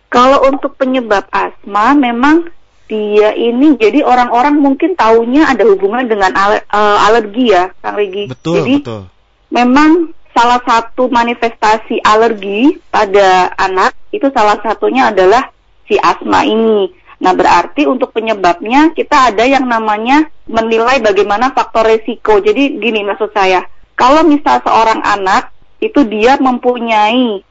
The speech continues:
Speaker 1: salah satu anggota keluarga, baik saudara kandung maupun orang tua, itu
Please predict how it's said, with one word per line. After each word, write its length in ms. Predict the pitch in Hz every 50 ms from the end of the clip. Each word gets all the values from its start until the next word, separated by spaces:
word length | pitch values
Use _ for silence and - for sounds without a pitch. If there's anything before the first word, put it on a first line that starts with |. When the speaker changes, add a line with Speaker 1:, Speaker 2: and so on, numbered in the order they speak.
| - -
Speaker 1:
salah 260 | 254 226 214 214 220 220 -
satu 420 | 220 214 208 - - - 269 247
anggota 540 | - 220 202 202 190 190 190 - 196 196 196
keluarga, 880 | - 220 214 208 196 185 175 170 160 - 190 185 185 185 208 254 359 - - - - -
baik 320 | 202 190 190 190 196 - -
saudara 400 | 208 202 185 190 185 180 185 190
kandung 720 | - - 180 175 175 175 175 180 220 254 285 320 359 - - - - _ _ _
maupun 800 | - 196 196 - 202 202 196 - - 220 226 220 220 214 208 220 - - - -
orang 320 | 214 226 220 214 220 226
tua, 560 | - 277 269 226 190 190 202 226 269 359 - - - - - - - -
itu 160 | 196 208